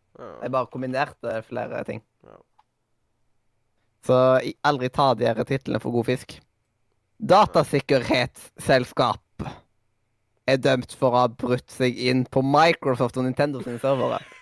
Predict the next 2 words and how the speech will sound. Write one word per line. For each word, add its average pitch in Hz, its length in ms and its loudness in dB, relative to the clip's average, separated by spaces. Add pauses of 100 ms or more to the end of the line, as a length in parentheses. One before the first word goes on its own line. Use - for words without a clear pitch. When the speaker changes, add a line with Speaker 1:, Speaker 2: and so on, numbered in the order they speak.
(380)
Speaker 1:
<laughs> 156 80 -16 (200)
Speaker 2:
Datasikkerhets-, 143 2250 2